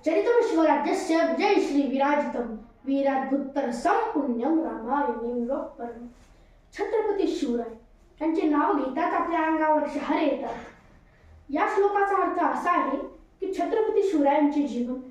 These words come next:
हे एका ज्योतीप्रमाणेच शोभित आहे. आश्चर्य आणि पराक्रमाने भरलेली ही गाथा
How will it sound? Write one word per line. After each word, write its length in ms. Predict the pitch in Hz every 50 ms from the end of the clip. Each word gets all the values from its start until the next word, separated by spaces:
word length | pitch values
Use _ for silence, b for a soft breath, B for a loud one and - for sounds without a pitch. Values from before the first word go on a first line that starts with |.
| - - _ -
हे 60 | 285
एका 240 | 302 302 320 349 311
ज्योतीप्रमाणेच 1000 | 294 311 294 - - - 311 302 277 254 247 247 277 311 - 311 269 - - -
शोभित 300 | 269 233 254 277 247 233
आहे. 440 | 233 233 233 240 247 - - _ _ _ _ _ -
आश्चर्य 460 | 262 - - - - 403 440 440 427
आणि 300 | 415 403 392 381 339 -
पराक्रमाने 720 | 294 339 359 392 392 370 330 339 311 311 302 285 277 285
भरलेली 460 | - - - 247 254 254 254 247 247
ही 120 | 240 233 233
गाथा 400 | - - 233 240 240 233 262